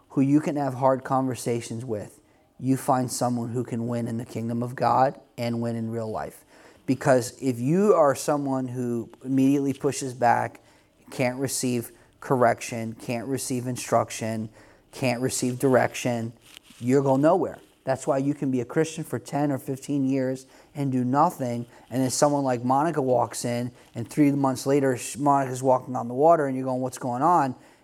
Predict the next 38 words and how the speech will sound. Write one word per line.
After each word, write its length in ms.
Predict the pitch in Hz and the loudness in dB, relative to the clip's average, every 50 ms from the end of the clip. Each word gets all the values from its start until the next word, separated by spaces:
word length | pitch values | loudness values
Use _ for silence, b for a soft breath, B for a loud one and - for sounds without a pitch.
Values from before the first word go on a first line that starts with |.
| b - | b -8
And 220 | - 135 131 131 | -6 -2 0 2
you're 120 | 135 139 131 | 2 0 0
still 320 | - - - 147 135 120 | 0 0 2 2 2 2
lukewarm 520 | 123 127 120 - 143 165 180 151 120 110 - | -2 -4 -4 -4 -2 0 0 0 -2 -4 -10
after 300 | - 123 135 - 139 127 | -12 -12 -8 -8 -8 -8
ten 260 | 127 - 135 120 117 123 | -8 -8 -8 -6 -2 -2
years. 420 | 147 170 156 120 90 - - - b b b b b b b | -2 -2 -2 -4 -8 -12 -16 -20 b b b b b b b
Because 360 | 143 131 - 151 143 127 120 | -2 -2 2 2 0 0 0
when, 340 | 110 123 135 131 127 127 113 | 0 0 2 2 2 2 2
when 200 | 131 131 120 117 | 0 0 0 2
God 280 | 123 120 120 120 127 | 2 2 2 2 -2
brings 360 | 127 139 151 160 185 196 - - | 0 0 2 2 2 0 -2 -2
something 320 | 165 135 127 131 127 123 | -4 -4 -4 -6 -8 -10
to 140 | - - 120 | -10 -10 -6
you, 120 | 120 120 120 | -4 -4 -4
if 140 | 113 117 | -4 -2
you 100 | 127 143 | 0 2
don't 240 | 143 143 139 135 113 | 2 2 2 0 -2
respond 640 | 127 123 - - - - 147 151 160 180 202 - - | -4 -4 -4 -4 -4 0 2 2 2 2 0 -4 -6
to 200 | - 131 110 110 | -6 -6 -4 -4
it, 260 | 113 117 117 - B B B B B B | -6 -6 -8 -10 B B B B B B
if 160 | 127 127 117 | -6 -6 0
you 80 | 131 143 | 2 2
don't 220 | 151 147 143 135 | 2 2 0 -2
lay 120 | 123 123 113 | -4 -6 -6
hold 440 | - - - 170 175 196 190 170 | -6 -2 2 4 6 6 6 4
of 100 | 156 120 | 2 -2
it, 100 | 123 120 | -4 -8
if 140 | 120 117 - | -8 -10 -6
you 100 | 123 131 | -4 -2
don't 200 | 135 131 135 123 | -2 -2 -4 -6
treasure 480 | - - - 170 180 190 156 147 139 127 | -8 -4 0 0 0 2 0 -2 -4 -4
it, 80 | 120 | -4
if 100 | 123 113 | -6 -6
you 100 | 120 127 | -4 -2
don't 240 | 131 131 123 123 117 | -2 -2 -2 -4 -8
value 640 | 113 120 131 156 165 190 220 202 139 117 120 107 101 | -6 2 4 4 6 6 4 0 0 -4 -8 -8 -6
it, 340 | 95 95 101 104 - _ | -8 -8 -10 -12 -16 _